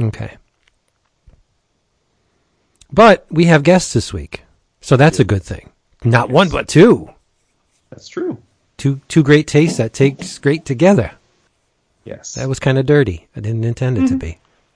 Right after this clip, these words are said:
Speaker 2: And who are you?
Speaker 1: Yes. All right. The drums have stopped, and it's eleven o'clock comics, episode five hundred and forty-one.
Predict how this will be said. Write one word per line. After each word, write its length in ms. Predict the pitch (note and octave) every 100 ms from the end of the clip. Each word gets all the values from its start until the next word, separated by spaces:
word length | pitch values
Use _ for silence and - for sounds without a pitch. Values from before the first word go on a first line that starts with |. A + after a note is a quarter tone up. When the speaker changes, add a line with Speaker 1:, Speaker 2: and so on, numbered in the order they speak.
| _ _ _ - _ G2+
Speaker 2:
And 120 | G2
who 100 | F#2+
are 80 | F2+
you? 220 | F2+ - _ _ _ _ _ - _ _ - - _ _ _
Speaker 1:
Yes. 680 | G2+ F#2+ - - - - - - - - -
All 160 | A2+ A2
right. 220 | G#2+ F#2+
The 120 | A#2
drums 320 | A2 C3 C#3+
have 140 | C#3+ B2+
stopped, 520 | - C#3 C3+ A#2+ -
and 120 | A#2+
it's 140 | B2+ D3+
eleven 380 | C#3+ G3 G#3 G#3+
o'clock 400 | G#3 G#3+ G#3 -
comics, 680 | - E3+ G#3+ D3+ - - - - - F3
episode 580 | C#3+ - F3 E3+ C#3 A#2+
five 520 | - C#3 E3 A3 -
hundred 420 | - F3 G#3+ F3+
and 100 | B2
forty-one. 1080 | - D3+ E3+ G3 F3+ B2 A#2 F3 D#3+ F2